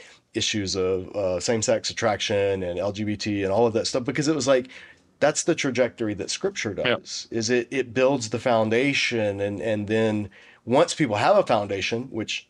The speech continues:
Speaker 1: for Jews was Torah, then they build on it.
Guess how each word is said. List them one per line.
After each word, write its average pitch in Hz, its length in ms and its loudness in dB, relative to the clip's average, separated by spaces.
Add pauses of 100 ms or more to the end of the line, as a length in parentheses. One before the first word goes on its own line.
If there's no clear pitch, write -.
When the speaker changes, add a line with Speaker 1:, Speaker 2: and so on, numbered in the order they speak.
Speaker 1:
for 101 300 -6 (200)
Jews 98 320 -6
was 98 160 -6
Torah, 117 480 2 (580)
then 123 260 0
they 127 100 4
build 123 320 2
on 73 180 -4
it. - 100 -12